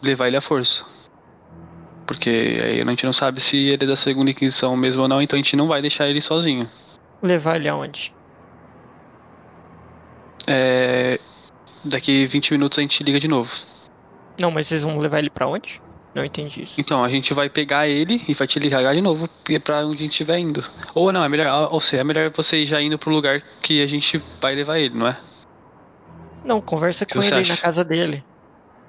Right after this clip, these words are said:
Speaker 1: Então, mas a gente vai levar ele pra, pra algum lugar, a gente vai sair
Speaker 2: Por
Speaker 1: daqui.
Speaker 2: quê?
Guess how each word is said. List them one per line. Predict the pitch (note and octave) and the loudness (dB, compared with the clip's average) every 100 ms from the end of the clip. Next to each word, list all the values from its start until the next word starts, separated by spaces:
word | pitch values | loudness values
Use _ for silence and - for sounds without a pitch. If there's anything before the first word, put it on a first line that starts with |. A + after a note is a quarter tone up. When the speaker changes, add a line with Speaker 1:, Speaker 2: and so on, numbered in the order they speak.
| - - - - - - | -20 -20 -20 -20 -14 -4
Speaker 1:
Então, | E3 F3+ | -2 0
mas | C#3 C3 | 0 2
a | |
gente | C#3 D3+ | 0 0
vai | C3+ C3+ | 0 0
levar | F3 F3 | 0 2
ele | F3 G3 | 0 -2
pra, | - G3+ | -2 -2
pra | F#3+ | 2
algum | F#3 F#3 | 0 2
lugar, | A3 A3 A#2+ B2 | 2 2 0 -2
a | |
gente | B2 B2 | -2 0
vai | B2 | 0
sair | D#3+ E3 | 0 0
Speaker 2:
Por | G#3+ | 0
Speaker 1:
daqui. | A#3+ E3 | 0 2
Speaker 2:
quê? | D3+ | 0